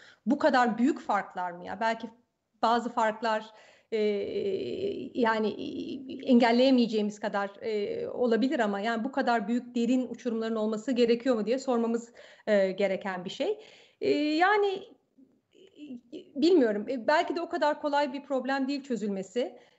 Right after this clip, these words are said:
e, bu e-, eşitsizliklerin. Bence, e,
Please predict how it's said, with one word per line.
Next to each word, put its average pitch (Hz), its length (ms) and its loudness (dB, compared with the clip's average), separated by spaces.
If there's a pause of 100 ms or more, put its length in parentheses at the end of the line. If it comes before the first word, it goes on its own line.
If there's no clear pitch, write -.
(140)
e, 226 60 0 (1120)
bu 220 260 6
e-, - 280 0
eşitsizliklerin. 233 600 4
Bence, 359 560 4 (160)
e, 285 60 -2